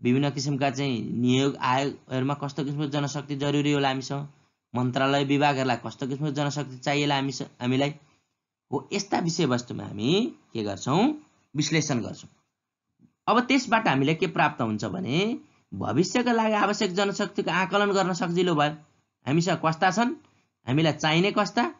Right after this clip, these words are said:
हामीसँग कस्ता अलरेडी छन् र कस्तोको चाहिँ हामीले आकलन गर्ने, त्यो कुरा जरुरी भयो। त्यस पश्चात हामी के गर्छौँ, रोजगारीका कार्यक्रमको विकास गर्ने भयौँ, तालिम कार्यक्रमको विकास गर्छौँ,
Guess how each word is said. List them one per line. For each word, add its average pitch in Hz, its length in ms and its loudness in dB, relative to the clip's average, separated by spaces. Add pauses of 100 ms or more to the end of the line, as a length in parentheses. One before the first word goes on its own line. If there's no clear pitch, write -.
हामीसँग 170 480 -2
कस्ता 190 240 0 (400)
अलरेडी 202 340 2
छन् 233 240 0 (540)
र 180 60 -2 (100)
कस्तोको 262 480 0
चाहिँ 233 180 2
हामीले 160 200 4
आकलन 135 400 2
गर्ने, 98 280 -2 (1080)
त्यो 156 100 0
कुरा 135 200 0
जरुरी 110 380 0
भयो। 104 280 -4 (580)
त्यस 240 140 4 (100)
पश्चात 180 360 2
हामी 113 200 0
के 117 140 -4
गर्छौँ, 139 360 0 (600)
रोजगारीका 185 840 2 (580)
कार्यक्रमको 151 1120 -2
विकास 131 440 -2
गर्ने 101 240 -6
भयौँ, 92 200 -12 (460)
तालिम 151 280 2
कार्यक्रमको 165 460 -2
विकास 170 400 0
गर्छौँ, 175 300 -2